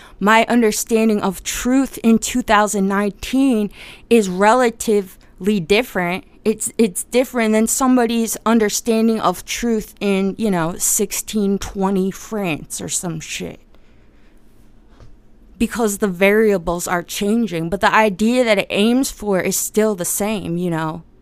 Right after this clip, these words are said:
Your unique understanding of a concept may be subjective to you, but this is not a subjective process, right?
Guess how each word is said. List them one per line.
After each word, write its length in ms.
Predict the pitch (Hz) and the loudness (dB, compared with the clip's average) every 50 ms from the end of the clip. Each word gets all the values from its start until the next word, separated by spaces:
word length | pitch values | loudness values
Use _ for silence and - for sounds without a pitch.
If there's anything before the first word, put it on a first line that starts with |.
| _ _ - | _ _ 0
Your 140 | 202 220 233 | 2 4 4
unique 540 | 214 208 202 202 202 196 196 202 202 - - - | 4 4 2 2 4 2 0 0 -2 -4 -6 -2
understanding 600 | 190 190 170 160 - - - 196 190 190 185 165 | -2 0 0 -2 -4 -4 -4 -4 -2 -2 -2 -4
of 80 | 170 151 | -6 -8
a 20 | 151 | -10
concept 640 | - - - 180 175 175 180 - - 175 151 156 - | -12 -10 -8 -6 -6 -6 -6 -8 -8 -8 -8 -6 -4
may 220 | 180 170 170 160 | -4 -4 -4 -4
be 120 | 156 170 | -6 -6
subjective 800 | 165 - - 165 151 - - 160 160 156 _ - 160 151 - - - | -8 -8 -8 -8 -12 -12 -10 -10 -10 -10 _ -14 -14 -14 -14 -16 -18
to 120 | - - | -14 -10
you, 460 | 165 180 220 247 247 226 208 208 196 - - _ _ - - - - - _ - _ _ _ _ _ - | -6 -4 -2 0 0 0 -2 -4 -6 -10 -20 _ _ -20 -20 -20 -20 -20 _ -20 _ _ _ _ _ -4
but 340 | 175 165 160 151 127 - - | -2 0 0 0 -2 -4 -6
this 200 | 202 220 220 226 | -6 -6 -4 -4
is 160 | 262 240 - | -6 -2 -2
not 300 | 202 190 190 196 - - - | -2 -2 -2 -4 -4 -4 -6
a 80 | 160 | -8
subjective 1040 | - - - 180 156 - - 165 165 175 - _ - 160 147 143 147 - - - - - - - _ _ _ - - _ - - - - - - - - | -8 -6 -8 -10 -10 -8 -8 -8 -8 -8 -10 _ -14 -12 -12 -12 -14 -16 -20 -20 -20 -20 -20 -20 _ _ _ -20 -20 _ -20 -20 -20 -20 -20 -20 -18 -18
process, 920 | - - - 165 175 226 254 233 - - - - - - 156 - - - | -16 -14 -8 -4 -2 -2 -2 -4 -6 -12 -12 -12 -12 -12 -14 -16 -14 -12
right? 340 | 170 156 151 156 170 202 | -10 -10 -8 -8 -10 -10